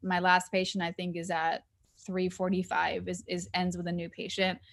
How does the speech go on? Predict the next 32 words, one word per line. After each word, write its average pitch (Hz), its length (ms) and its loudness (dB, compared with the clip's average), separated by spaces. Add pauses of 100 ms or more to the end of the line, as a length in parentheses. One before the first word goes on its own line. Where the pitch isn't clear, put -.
(340)
Um, 185 340 8
the 185 80 4
first, 214 520 2
you 202 100 2
know, 185 80 4
because 196 400 4
it's, 196 320 0
um, 175 500 2 (220)
covid, 269 360 4
so 214 120 2
the 185 100 4
first 190 400 2
two 240 140 2
days, 220 480 6 (360)
uh, 180 420 8
Monday, 196 280 6
Tuesday, 233 460 4
I 180 40 6
see 185 240 -2
only 196 300 2
telemedicine. 202 640 4
We 196 160 4
only 185 220 2
do, 180 280 2
we 180 120 -2
do 175 160 0
follow, 196 440 6
follow-ups, 214 680 8
you 208 80 0
know, 180 380 4
um, 180 180 0
image, 208 320 4